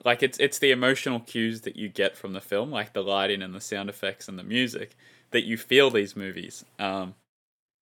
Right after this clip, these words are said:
but then simultaneously, like, you don't really know if movies are good or bad as a kid, so it's, it's really pleasant when you go back and watch stuff and you're like, "Oh, this actually was good." Like, I remember seeing Open Season. I think I saw it three times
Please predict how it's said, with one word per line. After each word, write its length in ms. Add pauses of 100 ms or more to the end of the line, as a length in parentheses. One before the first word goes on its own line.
(180)
but 120
then 160
simultaneously, 720
like, 300 (360)
you 100
don't 160
really 220
know 180
if 120
movies 340
are 60
good 160
or 100
bad 300
as 100
a 60
kid, 320
so 180
it's, 240
it's 240 (140)
really 220
pleasant 420
when 160
you 80
go 160
back 260
and 80
watch 220
stuff 240
and 60
you're 80
like, 120
"Oh, 140
this 160
actually 260
was 240
good." 300 (420)
Like, 240
I 60
remember 240
seeing 300
Open 340
Season. 480 (220)
I 100
think 220
I 60
saw 200
it 160
three 320
times 600